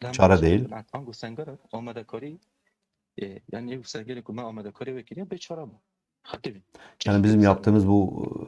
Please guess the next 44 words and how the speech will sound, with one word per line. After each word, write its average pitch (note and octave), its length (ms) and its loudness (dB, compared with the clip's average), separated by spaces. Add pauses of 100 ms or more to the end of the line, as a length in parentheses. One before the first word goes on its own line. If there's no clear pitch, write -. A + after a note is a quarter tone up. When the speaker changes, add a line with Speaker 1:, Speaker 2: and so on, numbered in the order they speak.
(120)
Speaker 1:
E, F2 60 -2
Speaker 2:
hazırlıktan - 0 -
Speaker 1:
hazırlıktan F2 460 4
Speaker 2:
sonra F#2+ 360 2 (160)
tıkandılar, F2+ 600 2
Speaker 1:
Çok - 160 -14
Speaker 2:
çaresizler. F2+ 580 4
Speaker 1:
e, - 120 -16 (100)
tamam, C#3 280 -12
akılcı A2+ 400 -12
kir, - 200 -12
ben A#2 200 -12
tahkim, A2+ 360 -12
angu B2 180 -14
payım C3 300 -14
Speaker 2:
Biz G2 120 4
Speaker 1:
kir, - 60 -10
Speaker 2:
tamamen F#2 340 6
Speaker 1:
kir, F2+ 60 6
Speaker 2:
yerleştik. F2 600 4 (1200)
Speaker 1:
Ço-, D#3 380 -12
naha C#3 100 -8
ço-, D#3 280 -10 (580)
ço-, D3+ 340 -10
helikopter C#3 520 -12
edat, C#3+ 260 -14
kevin C#3 200 -14
helikopter, B2 480 -12
ser C3 180 -14
helikopter A#2+ 460 -12
edat, A2 160 -14
çe, D#3+ 120 -12
hema C#3+ 320 -12
blazu B2 280 -12
bes, C#3+ 200 -14 (520)
der B2+ 120 -10
dura C#3+ 120 -10
kwa C3 200 -14
hamu B2 180 -12
çen C3+ 300 -12 (120)
rez B2 220 -10
usa A#2 240 -14
tel G#2+ 300 -12
da, G2 160 -12